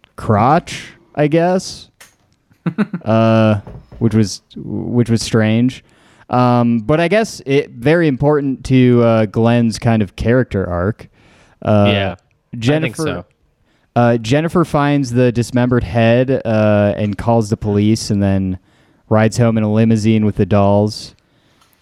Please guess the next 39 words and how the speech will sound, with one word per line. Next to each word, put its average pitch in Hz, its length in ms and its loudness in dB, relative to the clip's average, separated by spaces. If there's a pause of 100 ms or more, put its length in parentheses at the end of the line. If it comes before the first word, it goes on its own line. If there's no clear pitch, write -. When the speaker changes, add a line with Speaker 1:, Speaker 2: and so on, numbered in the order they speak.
(100)
Speaker 1:
Uh, 98 560 0
she 120 220 0
tries 147 360 0
to 139 80 -2
get 139 100 0
a 135 60 0
role 127 420 4
as 113 220 -2
the 110 220 2
Virgin 120 520 0
Mary 117 500 2
in 107 160 0
Redman's, 110 840 0 (420)
uh, 101 220 0
directorial 127 880 2
debut. 113 720 2 (720)
What 196 200 2
was 254 180 0
the 220 100 2
movie? 151 600 2
Do 123 140 0
you, 175 120 2
do 156 120 -6
you 170 80 2
know 208 100 2
what 220 120 0
the, 131 220 -2 (160)
remember 151 360 0
what 147 140 2
the 127 100 0
movie 117 440 2
was 135 340 2
that 127 140 0
Redman 135 440 0
was 135 140 0
supposed 135 360 -2
to 135 40 -4
be 135 100 2
directing? 139 720 0